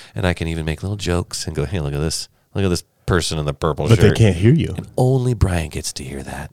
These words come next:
Speaker 2: Yep.
Speaker 1: He gets to go, <laughs> "Ha, ha, ha, ha, ha." But they're, they're not gonna be offended. They didn't even know I said that.
Speaker 2: Mm-hmm.
Speaker 1: All of a sudden, that is not the case. And you are w-, dealing with people that you know because you are also a person that had New Year's Eve last night.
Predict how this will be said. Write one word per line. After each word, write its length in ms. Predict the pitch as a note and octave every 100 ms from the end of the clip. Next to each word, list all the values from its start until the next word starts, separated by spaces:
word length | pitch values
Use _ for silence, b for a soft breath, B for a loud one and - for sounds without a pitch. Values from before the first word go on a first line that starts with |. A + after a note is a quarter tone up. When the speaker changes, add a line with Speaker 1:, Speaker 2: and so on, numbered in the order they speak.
| -
Speaker 2:
Yep. 240 | F#2+ A2+ -
Speaker 1:
He 120 | F#2+
gets 180 | F2+ -
to 60 |
go, 120 | D#2+ D2
<laughs> 40 |
"Ha, 120 | -
ha, 160 | E2+ -
ha, 160 | - D2
ha, 140 | - D2+ D2+
ha." 240 | D#2+ D#2 B B B
But 240 | G#2 D2
they're, 280 | D2 E2 F2+
they're 120 | D2+ E2
not 100 | C#2+
gonna 120 | C#2+
be 80 | C#2+
offended. 440 | - C#2+ D#2 G#2 -
They 120 | -
didn't 180 | D3 D3
even 160 | D#3+ E3
know 120 | F3+
I 60 | F3
said 240 | G#3+ F#3
that. 200 | G2+ - B B
Speaker 2:
Mm-hmm. 300 | F#2 F#2 F#2 E2 B _ -
Speaker 1:
All 200 | F2+ B2+
of 60 | B2+
a 60 |
sudden, 320 | - G#2 F2
that 180 | D2+ E2+
is 140 | E2 D2+
not 240 | D#2 -
the 80 | E2+
case. 400 | - D#2+ C2 -
And 280 | - D#2+ D2+
you 160 | E2 D#2
are 80 |
w-, 220 | D2 D#2 -
dealing 420 | - G#2+ C#3+ A2+
with 180 | E2 -
people 600 | F2 D2+ D2 D2 C#2+ - _ - - -
that 260 | D#2 -
you 300 | E2+ G#2+ B2
know 420 | E2+ E2+ G2+ D#2
because 400 | D2+ D#2 C2 C#2
you 140 | D2+ D2+
are 140 | D2
also 260 | D2+ D#2+ -
a 80 | -
person 500 | - F2+ - D2 G2
that 180 | G2 -
had 320 | - D2+ C#2+
New 140 | D#2 D2+
Year's 300 | D2 D2 C#2+
Eve 260 | D#2+ D2+ -
last 260 | E2 -
night. 300 | D2+ F2 -